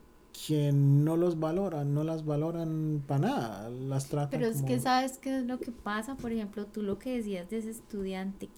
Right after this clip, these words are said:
Speaker 2: créeme que la, que la me imagino yo, ¿no? Que la gran mayoría de consejos y de cosas que ella cree de cierta forma que son buenas es lo que ha escuchado a su alrededor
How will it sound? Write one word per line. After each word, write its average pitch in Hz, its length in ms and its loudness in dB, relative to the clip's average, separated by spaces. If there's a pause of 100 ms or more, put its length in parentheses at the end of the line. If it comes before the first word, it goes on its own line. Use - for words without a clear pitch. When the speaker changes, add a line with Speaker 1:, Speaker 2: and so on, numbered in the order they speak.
(100)
Speaker 2:
créeme 285 500 -2 (400)
que 233 200 -2
la, 202 360 -2 (160)
que 202 360 -2
la 196 300 -2 (600)
me 214 160 -2
imagino 202 480 -4
yo, 220 220 -6
¿no? 202 240 -6
Que 233 140 -4
la 202 180 -2
gran 208 260 -2
mayoría 220 600 -2
de 190 600 -4
consejos 220 880 -2
y 226 80 -2
de 185 120 -4
cosas 202 400 -8
que 214 240 -4
ella 202 220 -6 (120)
cree 233 380 0
de 196 120 -2
cierta 185 340 -10
forma 208 340 -8
que 220 140 -10
son 180 120 -8 (120)
buenas 214 360 -4
es 202 100 -4
lo 202 160 -8
que 220 160 -4
ha - 20 -6
escuchado 202 600 -8 (580)
a 226 180 4
su 214 160 -2
alrededor 180 840 -2